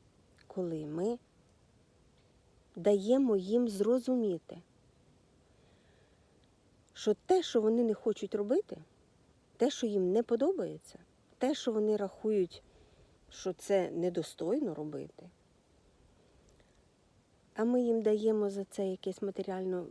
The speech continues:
винагороду і ніби даємо дозвіл на це. І потім можна робити, можна взяти гроші і за те, що ти знаєш, що це неправильно робити,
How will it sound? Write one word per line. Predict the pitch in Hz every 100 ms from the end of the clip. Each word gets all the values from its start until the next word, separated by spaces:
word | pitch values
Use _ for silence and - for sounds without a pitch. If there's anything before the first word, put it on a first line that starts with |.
| -
винагороду | 190 196 190 214 262 330 247 180 185 _ _ _ -
і | 226 226
ніби | 220 247 240 - - - _
даємо | 185 202 196 208 196
дозвіл | 175 190 175 160 151 143 -
на | -
це. | - - - - - - - - - -
І | 302
потім | - 381 392 - 285 262 - _ _
можна | 220 277 - 269
робити, | 214 180 196 - 180 180 - - - - - _ - _ - - - - -
можна | 220 269 220
взяти | 202 214 226
гроші | 208 254 285 - 214
і | 185 190
за | 196 190
те, | - 202
що | - - 175 175 131 - _ _ _ _ _ _ _ _ _
ти | 196
знаєш, | 190 190 190 180
що | -
це | - 180
неправильно | 185 185 349 311 190 160
робити, | 170 160 151 -